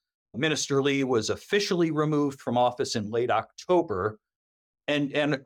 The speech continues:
our, our listeners should understand the defense minister in China is not like the U S Secretary of Defense. The Chinese defense minister doesn't actually command any forces, any troops.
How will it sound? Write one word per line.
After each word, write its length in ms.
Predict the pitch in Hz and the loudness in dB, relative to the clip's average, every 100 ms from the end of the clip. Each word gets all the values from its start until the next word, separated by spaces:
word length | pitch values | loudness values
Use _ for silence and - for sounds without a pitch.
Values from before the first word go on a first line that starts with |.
| - | -2
our, 300 | 143 151 143 | 0 2 0
our 140 | 147 156 | 0 2
listeners 340 | 196 196 175 | 2 0 -2
should 140 | - 156 | 0 0
understand 480 | 151 131 160 139 | 0 0 0 0
the 80 | 131 | 0
defense 480 | 131 127 202 214 214 | -2 -2 0 -2 0
minister 440 | 190 180 - 156 | -2 -2 -2 0
in 120 | 131 123 | -2 -2
China 380 | - 139 147 | -4 -2 0
is 300 | 147 117 107 | -2 -4 -6
not 420 | 113 110 123 143 - | -6 -2 0 0 -2
like 360 | 113 127 127 - | 0 0 0 -6
the 80 | 107 | -4
U 200 | 117 120 | 0 0
S 180 | - | 0
Secretary 520 | 123 101 - 110 107 104 | -2 -4 -4 0 2 0
of 80 | 104 | -4
Defense. 640 | _ - 95 - - - _ _ _ _ - | _ -4 -4 -4 -6 -6 _ _ _ _ -8
The 120 | 131 | -4
Chinese 380 | - 170 190 196 | -2 0 -2 -2
defense 380 | 175 170 170 165 | -4 0 0 0
minister 360 | 160 156 - 147 | 0 0 -2 0
doesn't 320 | 139 139 123 | 0 0 -2
actually 420 | 135 131 147 131 | -4 -2 -2 -2
command 720 | - 110 113 123 131 135 131 - | 0 0 2 0 0 0 -2 -4
any 220 | 135 139 | -2 -2
forces, 600 | 139 117 123 139 156 147 | -2 0 0 0 -4 -6
any 200 | 110 127 | -2 -2
troops. 580 | 110 - 156 170 - - | -2 0 0 0 -4 -8